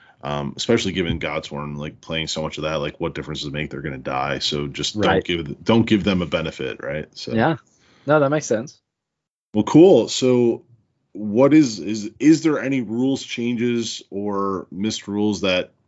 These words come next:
Speaker 1: have irritated you that you don't like about the new season?
Speaker 2: I don't think so. Um,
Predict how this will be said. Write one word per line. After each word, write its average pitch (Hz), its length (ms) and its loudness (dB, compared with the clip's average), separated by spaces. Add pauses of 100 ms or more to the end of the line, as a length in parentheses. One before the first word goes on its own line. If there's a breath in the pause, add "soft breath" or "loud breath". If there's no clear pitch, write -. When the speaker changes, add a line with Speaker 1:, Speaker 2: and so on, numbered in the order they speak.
(120)
Speaker 1:
have 87 420 -10
irritated 107 560 0
you 107 120 2
that 90 120 2
you 82 100 -6
don't 90 260 -4
like 101 140 -4
about 110 260 2
the 113 80 -4
new 110 120 0
season? 117 440 -4 (2500)
Speaker 2:
I 147 100 0
don't 269 180 -2
think 233 200 2
so. 104 340 2 (720)
Um, 123 500 4